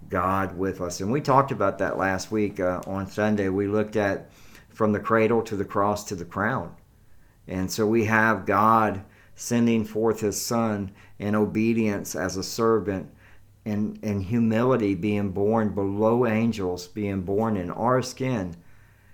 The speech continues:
and dealing with this world, but being sinless and keeping the law. Um, and, and, and that's, uh, God with us.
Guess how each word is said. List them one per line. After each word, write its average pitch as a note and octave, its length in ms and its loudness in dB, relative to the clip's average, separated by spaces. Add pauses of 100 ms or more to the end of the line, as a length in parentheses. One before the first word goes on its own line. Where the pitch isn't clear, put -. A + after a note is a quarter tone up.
(200)
and F#2+ 240 -2
dealing A2 420 2
with G2+ 260 -2
this G#2+ 360 0
world, A2+ 500 2
but G2+ 160 -2
being G2+ 260 -4
sinless G2+ 640 -4
and F#2 120 -6
keeping G#2 380 -4
the F#2 80 -2
law. F2+ 360 -2 (840)
Um, F2 540 -6
and, G2+ 260 -4
and, G2+ 380 -6 (240)
and G#2 400 -6 (220)
that's, G#2+ 580 -4 (180)
uh, F2+ 560 -10 (120)
God G#2 340 0
with A#2 240 -2
us. - 380 -10